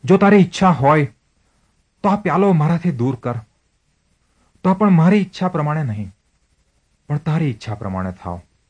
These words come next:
આકાશમાંથી એક દૂત તેને બળ આપતો દેખાયો. તેણે કષ્ટ સાથે વિશેષ આગ્રહથી પ્રાર્થના કરી અને તેનો પરસેવો ભોંય પર પડતા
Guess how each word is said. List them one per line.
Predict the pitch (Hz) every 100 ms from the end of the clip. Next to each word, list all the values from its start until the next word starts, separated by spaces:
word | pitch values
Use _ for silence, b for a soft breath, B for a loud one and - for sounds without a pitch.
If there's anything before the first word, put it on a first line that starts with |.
| _ _ _ _ _ _ _ _ _ _ _ _ -
આકાશમાંથી | 107 110 127 - 123 113 113
એક | 104 120 110
દૂત | 123 139 - _ _ _ _
તેને | 131 139
બળ | 123 139
આપતો | 147 - 101 - 95
દેખાયો. | 90 - 95 87 - _ _ _ _ _ _ _ _
તેણે | 110 110 110
કષ્ટ | - 139 - -
સાથે | - 113 110 120 113 b b b
વિશેષ | 113 143 180 185 - -
આગ્રહથી | 123 135 147 147 147
પ્રાર્થના | - 110 110 127
કરી | 110 104 92 - _ _ _ _ _ _ _ _ _ _ _
અને | 104 104
તેનો | 120 131
પરસેવો | 139 143 - 156 151 -
ભોંય | 135 156
પર | 160 151
પડતા | - 139 139 143 139